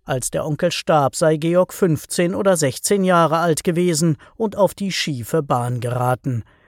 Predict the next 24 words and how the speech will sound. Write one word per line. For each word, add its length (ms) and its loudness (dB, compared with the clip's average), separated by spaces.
Nach 160 -6
Zusammenstößen 920 -2
mit 160 0
der 80 2
Polizei 760 2
sei 380 0
Elsa 380 2
nur 220 2
knapp 440 -4
dem 200 -2
Erziehungsheim 1000 -4
entgangen. 640 -6
Obwohl 500 0
hochbegabt, 1000 -4
habe 300 2
er 120 0
nach 200 0
dem 260 -4
Tod 320 -2
des 240 -2
Onkels 560 0
die 160 -8
Schule 600 0
aus 260 0